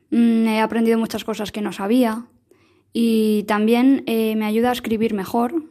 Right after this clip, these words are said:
Eh, consecuencia de poder conversar mejor con los demás, pues, eh, podría yo, veo que me expreso mejor cuando tengo que elaborar un texto en la universidad o en años anteriores. He visto, pues, esa correlación, ¿no? en,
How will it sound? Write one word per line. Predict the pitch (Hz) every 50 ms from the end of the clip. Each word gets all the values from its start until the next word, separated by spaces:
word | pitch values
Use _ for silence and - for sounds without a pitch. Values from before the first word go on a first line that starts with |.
| _
Eh, | _ 214 214 208 202 202 190
consecuencia | 214 208 208 - 196 - 214 202 - 220 208
de | 208 220 220 214 214
poder | 202 220 214 208 214 208 208
conversar | - 220 208 208 202 214 214 214
mejor | 214 214 202 - 214 220
con | - 214 214
los | 214 202
demás, | - 214 214 220 226 233 233
pues, | _ 226 208 202 202 190 - - - - _
eh, | 196 196 190 190 190 185
podría | 185 196 196 202 208 208 202
yo, | 196 196 196 190 190 185 190 190 190 - _
veo | 262 233 208 220 220 220 214
que | 233 220 208 202 196 196
me | 202 202 196
expreso | 190 - - 214 208 -
mejor | 202 196 190 - 214 208
cuando | - 208 202 190
tengo | 208 202 208 196
que | -
elaborar | 202 202 196 196 202 196 196 202
un | 196 185
texto | 196 202 - - 208
en | 190
la | 190
universidad | 190 190 185 190 185 - - 202 226 233 220 220 220 _ - - - - - - - - _ _ _ _
o | - 208 208 101 98 190 196
en | 196 202 202
años | 202 202 - 185 -
anteriores. | 185 185 185 185 190 214 233 233 220 202 208 214 - - _ _
He | 214
visto, | 208 208 196 - _ - 226 226 220 214 214 208 196 196 190 190 208 - _ _ _ _ _ _ _ _ - - _ -
pues, | - 233 220 233
esa | 220 - 226
correlación, | 220 240 220 214 202 190 180 - - 220 208 196 185
¿no? | 185 247 311
en, | 302 240 220 208 208 202 196 196 202 - _